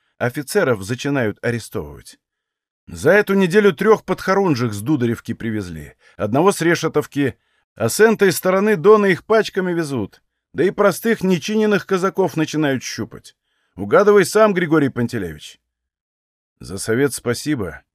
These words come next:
но только никуда я не пойду", — упрямо сказал Григорий.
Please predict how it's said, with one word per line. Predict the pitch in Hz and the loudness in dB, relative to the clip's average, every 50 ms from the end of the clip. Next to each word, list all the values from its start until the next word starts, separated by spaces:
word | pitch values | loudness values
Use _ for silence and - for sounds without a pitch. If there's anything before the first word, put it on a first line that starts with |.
| _ _ _ _ _ _ _ | _ _ _ _ _ _ _
но | - 92 | -12 -8
только | - 120 113 107 - 117 | -6 -6 -6 -4 -4 -2
никуда | 113 113 107 - 107 104 113 113 | -2 -2 -4 -6 -4 0 2 2
я | 110 | 2
не | 104 104 104 | 2 0 -4
пойду", — | - 104 104 104 90 80 85 71 - - _ _ _ _ _ _ _ | -4 -4 -4 -4 -4 -8 -12 -16 -16 -20 _ _ _ _ _ _ _
упрямо | - - - 101 113 120 120 120 | -18 -12 -4 0 0 2 2 0
сказал | 117 - 104 92 90 98 95 | -4 -6 -10 -8 -6 -6 -6
Григорий. | 87 90 87 80 - 78 71 - - _ | -8 -10 -14 -16 -16 -20 -20 -20 -20 _